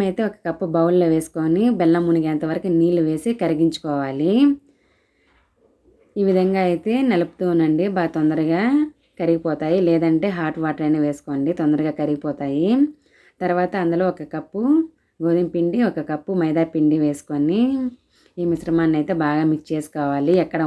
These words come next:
ఉండలు లేకుండా సాఫ్ట్గా అయితే దోశ పిండిలాగా కలుపుకోవాలి. కొద్ది కొద్దిగా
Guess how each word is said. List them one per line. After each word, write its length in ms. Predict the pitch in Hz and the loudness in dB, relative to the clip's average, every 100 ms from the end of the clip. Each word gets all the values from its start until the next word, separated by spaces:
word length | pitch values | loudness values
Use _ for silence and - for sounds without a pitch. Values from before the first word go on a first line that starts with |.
| 151 | 0
ఉండలు 260 | 151 160 151 | 2 2 0
లేకుండా 440 | 147 156 147 165 196 | -2 -4 -2 -2 -4
సాఫ్ట్గా 480 | 160 143 - 160 151 143 | -4 -8 -8 -6 -4 -2
అయితే 260 | 143 180 220 269 240 165 | -2 -2 0 2 2 0
దోశ 160 | 160 156 160 | -2 -2 -2
పిండిలాగా 500 | 147 143 143 165 220 311 320 - - _ - | -2 0 -2 -2 0 0 -4 -16 -20 _ -4
కలుపుకోవాలి. 760 | 170 - - 160 147 143 156 208 277 302 - _ _ _ | -4 -4 -4 -2 0 0 2 2 2 0 -4 _ _ _
కొద్ది 200 | 175 160 170 | -6 -4 -2
కొద్దిగా 280 | 165 170 | 0 2